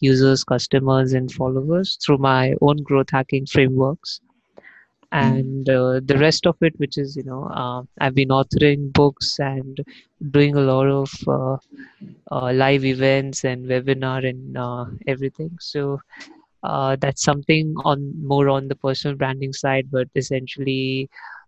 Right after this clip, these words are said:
Speaker 1: um, I am more of a service provider versus, uh, selling, uh,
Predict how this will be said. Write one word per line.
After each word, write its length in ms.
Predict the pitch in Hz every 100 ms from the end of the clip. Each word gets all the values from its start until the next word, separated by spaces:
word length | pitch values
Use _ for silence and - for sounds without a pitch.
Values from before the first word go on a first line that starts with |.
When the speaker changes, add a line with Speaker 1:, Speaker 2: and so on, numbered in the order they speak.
| -
Speaker 1:
um, 720 | 135 131 127 127 127 127 131 _ -
I 320 | 123 123 127
am 240 | 135 127 127
more 240 | 135 139
of 100 | 135 -
a 60 |
service 380 | 143 131 127 135
provider 800 | - 139 131 127 127 165 190 190
versus, 840 | 214 165 135 135 - 139 135 131 -
uh, 240 | 139 135 135
selling, 680 | - 135 131 131 127 131 131 - - - - _ _ 143
uh, 480 | 131 131 127 131